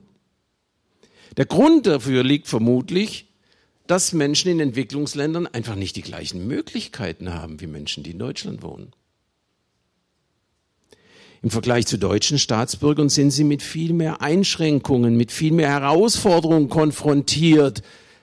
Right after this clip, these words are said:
Also, dass wir Deutschen meckern, das ist ja auf einem ganz hohen Niveau, ne? Das wissen wir ja.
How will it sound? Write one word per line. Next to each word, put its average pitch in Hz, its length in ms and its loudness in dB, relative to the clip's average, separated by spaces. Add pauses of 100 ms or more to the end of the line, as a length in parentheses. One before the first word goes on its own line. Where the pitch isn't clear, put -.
(120)
Also, - 160 -2
dass 104 200 -4
wir 95 100 -4
Deutschen 98 400 0
meckern, 113 300 0
das 110 120 0
ist 104 140 -2
ja 95 80 0
auf 85 80 -8
einem 80 160 -6
ganz 73 260 -6
hohen 98 160 -2
Niveau, 131 380 2
ne? 87 120 -4
Das 101 200 -6
wissen 85 240 -6
wir - 100 -12
ja. - 120 -20